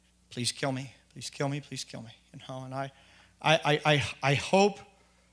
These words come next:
I told my brother today, the closest thing for me to a total repentance was suicide. Because as long as there was hope in me that I could get up and do this again,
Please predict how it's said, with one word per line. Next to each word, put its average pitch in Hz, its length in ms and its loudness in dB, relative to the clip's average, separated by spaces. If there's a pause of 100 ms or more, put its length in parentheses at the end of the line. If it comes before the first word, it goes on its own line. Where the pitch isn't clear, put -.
I - 40 -10
told 190 240 6
my 180 80 8
brother 175 240 6
today, 156 240 2
the 143 120 0
closest - 680 2
thing 160 440 4 (340)
for - 160 0
me 151 580 4
to 139 140 -6
a 117 60 -4
total 165 440 0
repentance 156 760 -4 (720)
was 131 100 -4
suicide. - 480 -4 (500)
Because 139 460 0 (320)
as 143 160 2
long 190 300 8
as 185 80 2
there 208 120 6
was 190 140 4
hope 202 340 4
in 160 160 2
me - 360 6 (160)
that 143 120 0
I 165 180 10
could 175 220 0
get 165 200 4
up 165 360 6
and 127 160 -2
do 175 220 2
this 190 200 2
again, 160 520 4